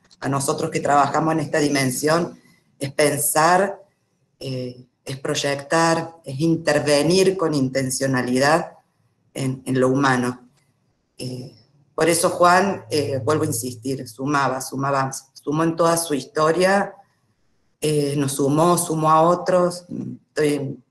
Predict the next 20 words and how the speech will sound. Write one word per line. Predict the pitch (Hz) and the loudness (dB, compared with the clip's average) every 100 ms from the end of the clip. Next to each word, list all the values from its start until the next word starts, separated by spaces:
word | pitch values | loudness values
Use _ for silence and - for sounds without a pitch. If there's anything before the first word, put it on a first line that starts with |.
| _ _ - - _ _ _ | _ _ -16 -16 _ _ _
me | 131 135 | -10 -6
conmueven | 131 139 143 175 175 170 135 | -2 0 2 2 4 2 0
las | 135 131 | -6 -6
estudiantes | 135 - 139 151 165 165 - - - 165 - | -8 -6 -2 0 0 -2 -6 -18 -8 -8 -6
porque | 143 131 143 127 127 - _ _ _ _ _ | -12 -8 -4 -4 -4 -10 _ _ _ _ _
es | 131 | -4
como | 165 160 | 0 2
vernos | 151 160 160 | 2 2 2
a | 160 | 0
nosotros | 139 147 - 147 | -2 -4 -6 -6
de, | 139 135 127 - _ _ _ _ _ | -4 -4 -4 -10 _ _ _ _ _
de | 127 | -4
jovencitos. | 135 139 127 123 127 123 131 127 - _ _ _ _ _ | 2 2 2 0 -2 -4 -6 -8 -12 _ _ _ _ _
Y | 139 135 131 131 127 127 123 135 139 135 _ _ _ _ _ _ _ _ _ - - - - - - _ | -4 -2 -2 -2 -2 -4 -4 -6 -10 -18 _ _ _ _ _ _ _ _ _ -18 -14 -14 -14 -16 -20 _
cuando | - 131 127 | -4 0 2
caminábamos | 127 135 139 160 160 135 | 2 2 4 4 4 2
por | - 123 | -2 -2
Ciudad | 143 151 | 2 2
Universitaria | 151 - 143 139 151 151 | 4 2 0 -2 0 2
de, | 139 127 | 2 0